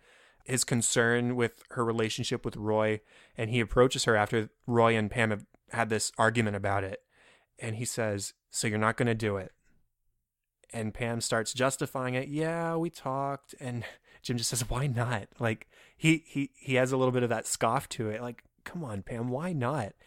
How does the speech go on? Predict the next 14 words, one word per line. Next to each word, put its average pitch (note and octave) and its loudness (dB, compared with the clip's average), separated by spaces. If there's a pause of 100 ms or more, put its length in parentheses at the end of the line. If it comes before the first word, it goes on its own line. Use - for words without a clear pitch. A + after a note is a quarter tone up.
(480)
And C3 4
eventually B2+ 4
he C#3 -2
says, C3 4 (500)
"You've D#3 0
gotta D3+ 8
take - -2
a B2 2
chance A#2+ 0
on A2+ 0
something C3+ 2
sometime, A2 0
Pam." F#2+ -6 (960)
And B2+ 2